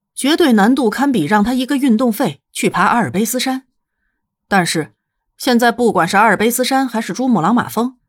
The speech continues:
他都只能硬着头皮上了。怎么说呢？怎么说呢？他自从学了中文之后，就一直忍不住去调查中国人的婚姻观什么的。嗯，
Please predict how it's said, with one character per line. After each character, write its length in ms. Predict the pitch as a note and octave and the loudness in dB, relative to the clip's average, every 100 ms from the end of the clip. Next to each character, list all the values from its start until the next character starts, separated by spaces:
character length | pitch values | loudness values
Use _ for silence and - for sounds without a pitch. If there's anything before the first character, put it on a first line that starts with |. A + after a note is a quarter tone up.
| _ _ | _ _
他 160 | - E4+ | -4 0
都 160 | E4+ | 0
只 180 | D4+ D#3 | -2 -4
能 180 | D#3 C4 | -2 0
硬 160 | D#4+ | 0
着 100 | G#3+ | -2
头 160 | - E3 | -4 -4
皮 160 | F#3+ B3 | -2 -2
上 300 | E4+ F3+ B2 | 0 -2 -4
了。 140 | - _ _ _ _ _ _ - | -16 _ _ _ _ _ _ -6
怎 160 | F#3 | -4
么 40 | E3+ | -2
说 220 | C4 D#4+ | 0 0
呢？ 220 | C4+ A#3+ _ _ _ _ _ - | -2 -4 _ _ _ _ _ -8
怎 160 | - | -2
么 80 | F#3 | 0
说 220 | - C4 | 0 0
呢？ 220 | C4+ G#3 - _ _ _ _ _ - | 0 -2 -8 _ _ _ _ _ -4
他 160 | E4 | -2
自 180 | E4 C#4 | 0 0
从 220 | A#3 B3+ | 2 0
学 160 | - A#3 | 0 0
了 140 | C4 | 0
中 160 | C#4+ D#4 | -2 -2
文 180 | E3+ C#3 | -2 -2
之 140 | D3+ | -4
后， 320 | D3 C#3 - _ _ _ | -4 -6 -8 _ _ _
就 200 | - D#4 | -6 -2
一 180 | D#4 C#4 | 0 0
直 120 | A#3 | 0
忍 220 | C4+ F3+ | 0 -2
不 140 | E3 A3 | -4 -4
住 160 | B3+ | -2
去 140 | G#3 A3+ | -2 0
调 200 | A#3 D#3+ | 0 0
查 300 | D#3+ D#3 - _ _ | -4 -6 -10 _ _
中 220 | - E4+ | -6 -4
国 160 | D#4+ C#4 | 0 0
人 140 | A3+ | 2
的 80 | A#3 | 0
婚 180 | F#3+ C#4+ | -2 -2
姻 160 | D4+ D#4 | -2 -2
观 220 | E4 F4+ | -2 -4
什 120 | - | -6
么 80 | A#2 | -10
的。 160 | A2+ - _ _ _ _ _ _ _ _ - | -14 -18 _ _ _ _ _ _ _ _ -2
嗯， 340 | A3 E3+ D3+ | 0 0 -6